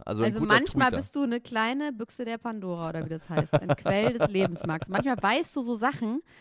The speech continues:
Speaker 2: dass ich echt staunen muss.
Speaker 1: Ja, es ist
Speaker 2: Manchmal
Speaker 1: schön,
Speaker 2: weißt
Speaker 1: wenn
Speaker 2: du
Speaker 1: ich
Speaker 2: so
Speaker 1: dich noch überraschen
Speaker 2: Background-Wissen.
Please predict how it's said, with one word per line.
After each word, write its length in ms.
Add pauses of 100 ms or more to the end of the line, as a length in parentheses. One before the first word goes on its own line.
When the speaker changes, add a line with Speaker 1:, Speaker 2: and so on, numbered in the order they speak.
(360)
Speaker 2:
dass 140
ich 160 (120)
echt 160
staunen 400
muss. 360 (440)
Speaker 1:
Ja, 140
es 60
ist 40
Speaker 2:
Manchmal 100 (100)
Speaker 1:
schön, 80
Speaker 2:
weißt 20
Speaker 1:
wenn 80
Speaker 2:
du 80
Speaker 1:
ich 80
Speaker 2:
so 60
Speaker 1:
dich 80
noch 140
überraschen 440
Speaker 2:
Background-Wissen. 60